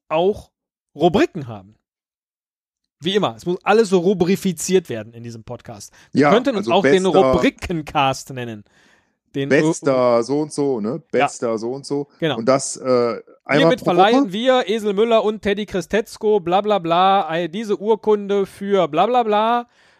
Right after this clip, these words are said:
Speaker 1: Äh, es gibt auch schlechtere Urkunden. So in diese Richtung, ne?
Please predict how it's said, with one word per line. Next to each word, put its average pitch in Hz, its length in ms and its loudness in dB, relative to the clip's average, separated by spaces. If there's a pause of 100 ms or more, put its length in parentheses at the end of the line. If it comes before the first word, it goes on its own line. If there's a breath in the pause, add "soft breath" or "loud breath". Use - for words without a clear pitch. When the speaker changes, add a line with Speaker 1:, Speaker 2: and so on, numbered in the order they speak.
(120)
Speaker 1:
Äh, 170 500 2 (380)
es 165 160 -6
gibt 190 180 0
auch 165 80 -2
schlechtere 127 320 -8
Urkunden. 110 460 -14
So 170 180 0
in 165 80 -6
diese 139 160 -6
Richtung, - 260 -18 (140)
ne? 196 220 -10